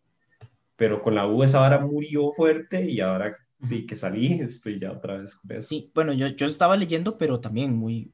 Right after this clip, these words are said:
Speaker 2: muy, eh, muy poco. Fue, fue entrando a cuarentena que,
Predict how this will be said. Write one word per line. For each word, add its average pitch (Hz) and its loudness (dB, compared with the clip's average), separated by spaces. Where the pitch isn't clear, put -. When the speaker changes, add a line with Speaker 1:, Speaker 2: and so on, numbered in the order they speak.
Speaker 2:
muy, 127 -4
eh, - -18
muy 123 -4
poco. 147 0
Fue, 131 -2
fue 120 0
entrando 143 4
a - -6
cuarentena 151 2
que, - -20